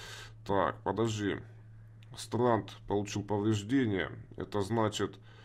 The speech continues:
э, что мы, ну, или у-, ну, Остенда мы туда не переведём. Бьоркина тоже. Но у нас же Шарантакис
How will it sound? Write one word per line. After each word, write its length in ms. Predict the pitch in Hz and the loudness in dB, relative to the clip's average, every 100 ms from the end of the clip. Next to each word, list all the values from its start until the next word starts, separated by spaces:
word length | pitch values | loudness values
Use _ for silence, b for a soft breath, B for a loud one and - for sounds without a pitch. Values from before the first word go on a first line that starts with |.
| B B B - | B B B -10
э, 640 | - 90 95 95 95 95 95 | -4 0 2 2 2 2 0
что 200 | - 98 | -2 0
мы, 280 | 101 101 | 2 2
ну, 180 | 95 95 | 0 -2
или 260 | - 101 98 | -2 0 2
у-, 240 | 107 127 - | 2 0 -2
ну, 260 | 107 110 | 0 0
Остенда 380 | 123 - 113 107 | 0 -2 -2 -2
мы 120 | 107 | -2
туда 260 | 110 113 110 | -4 -2 -2
не 100 | 104 | -2
переведём. 720 | - - 101 95 - - - - - - - - - - - - - - - - - - - - - - - - - - - - - - - - | -4 -6 -4 -6 -8 -8 -8 -14 -18 -20 -20 -20 -20 -20 -20 -20 -20 -20 -20 -20 -20 -20 -20 -20 -20 -20 -20 -20 -20 -20 -20 -20 -20 -20 -20 -16
Бьоркина 960 | - - 92 104 113 120 113 117 104 104 | -14 -8 -4 0 4 2 2 0 0 0
тоже. 480 | 110 104 87 82 - - - - - - - - - - - - - - - B B B - | 0 0 0 -4 -10 -14 -20 -20 -20 -20 -20 -20 -20 -20 -20 -20 -20 -20 -20 B B B 2
Но 160 | 110 | 4
у 60 | 135 | 8
нас 160 | 143 | 8
же 100 | 127 | 6
Шарантакис 1000 | 123 139 135 139 139 156 - 95 90 - | 4 4 4 4 4 6 6 2 -4 -6